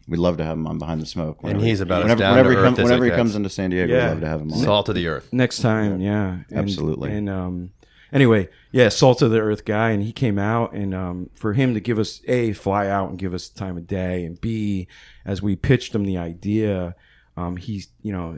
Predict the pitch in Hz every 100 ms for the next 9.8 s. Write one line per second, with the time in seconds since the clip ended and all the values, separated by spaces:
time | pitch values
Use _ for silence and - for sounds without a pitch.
0 | - 101 101 - 107 101 95 127 185 82
1 | 85 82 - 92 92 - 95 95 113 127
2 | 107 95 104 104 104 98 95 104 101 92
3 | - 90 85 92 90 90 80 _ - 101
4 | 113 123 120 113 113 - 98 - 104 107
5 | 110 110 - 90 87 85 87 85 - _
6 | _ - 82 85 95 107 104 - 101 107
7 | 120 110 104 104 101 98 95 92 - _
8 | _ _ 104 104 104 113 110 - 113 110
9 | 110 107 101 98 98 - - 87